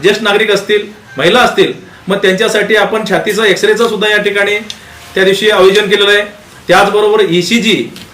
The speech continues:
ही सुविधा पण आपण त्या दिवशी ठेवलेलं आहे. त्याच्याबरोबर जे काही डोळ्यांच्या समस्या आहेत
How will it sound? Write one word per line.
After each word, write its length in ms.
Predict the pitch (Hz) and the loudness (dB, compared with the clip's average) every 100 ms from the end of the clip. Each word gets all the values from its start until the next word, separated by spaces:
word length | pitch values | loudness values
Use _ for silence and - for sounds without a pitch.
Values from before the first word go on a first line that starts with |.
| - | -10
ही 60 | 208 | -6
सुविधा 300 | 208 214 240 | -2 0 2
पण 140 | 240 | 2
आपण 220 | 233 208 208 | 0 0 0
त्या 100 | 208 | 0
दिवशी 200 | 196 214 | 0 -2
ठेवलेलं 340 | 202 190 202 | -2 0 2
आहे. 100 | 208 - - - - | 0 -2 -18 -20 -6
त्याच्याबरोबर 840 | 175 180 214 220 220 214 220 226 233 - - - - - - - | -2 2 0 2 2 2 0 -2 -4 -12 -20 -20 -20 -20 -14 -2
जे 140 | 185 | 0
काही 200 | 208 214 | 2 2
डोळ्यांच्या 420 | 185 185 226 262 | 4 4 4 2
समस्या 380 | 240 220 220 226 | 2 2 2 2
आहेत 140 | 190 | 2